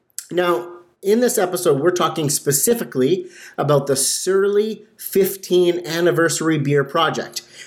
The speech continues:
Not only is it an amazing can design using a shrink sleeve,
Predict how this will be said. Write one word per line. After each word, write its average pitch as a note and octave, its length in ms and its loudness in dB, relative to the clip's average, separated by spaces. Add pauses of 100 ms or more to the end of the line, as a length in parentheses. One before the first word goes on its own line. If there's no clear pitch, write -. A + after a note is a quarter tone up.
(100)
Not C#3+ 220 -2
only E3 280 2
is D3 140 2
it D3 140 0
an D3 160 -2
amazing C3+ 800 2
can E3+ 400 0
design D#3+ 460 2
using C3 260 0
a A#2 80 0
shrink F#3 300 0
sleeve, C#3 440 0